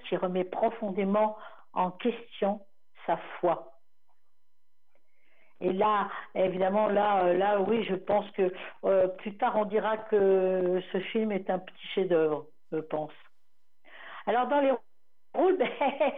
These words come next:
on a des acteurs, euh, ben, viet-, vietnamiens. Alors, moi, euh, je vais être contente de les découvrir parce que je,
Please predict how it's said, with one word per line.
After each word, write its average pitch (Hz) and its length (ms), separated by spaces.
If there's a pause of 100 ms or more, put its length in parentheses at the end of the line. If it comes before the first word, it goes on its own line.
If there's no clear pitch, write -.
(240)
on 247 140
a 269 100
des 233 240
acteurs, 233 500
euh, 180 500
ben, 180 240
viet-, 233 300
vietnamiens. 196 760 (320)
Alors, 214 260
moi, 233 340
euh, 202 300
je 208 80
vais 202 100
être 196 120
contente 262 380
de 233 60
les 214 140
découvrir 208 680
parce 175 240
que 151 480
je, 160 500